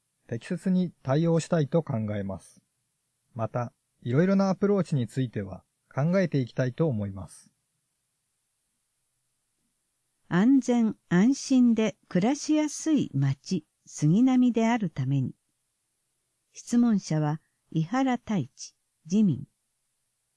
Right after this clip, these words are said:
Speaker 2: 震災救援所における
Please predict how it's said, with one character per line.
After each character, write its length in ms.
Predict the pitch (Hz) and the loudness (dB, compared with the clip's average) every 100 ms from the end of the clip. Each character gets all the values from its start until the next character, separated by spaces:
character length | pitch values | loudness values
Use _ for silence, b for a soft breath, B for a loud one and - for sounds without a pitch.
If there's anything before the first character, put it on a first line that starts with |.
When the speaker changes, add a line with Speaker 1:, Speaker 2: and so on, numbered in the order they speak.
| _ _ _ _ _ _ _ - | _ _ _ _ _ _ _ -10
Speaker 2:
震 260 | - 254 | 0 2
災 300 | 285 294 285 | 2 0 0
救 260 | - 254 262 | 0 2 4
援 180 | 254 247 | 4 2
所 120 | 247 | 2
に 160 | 240 233 | 2 2
お 120 | 233 | -2
け 180 | - 226 | -2 -2
る 220 | 156 | -2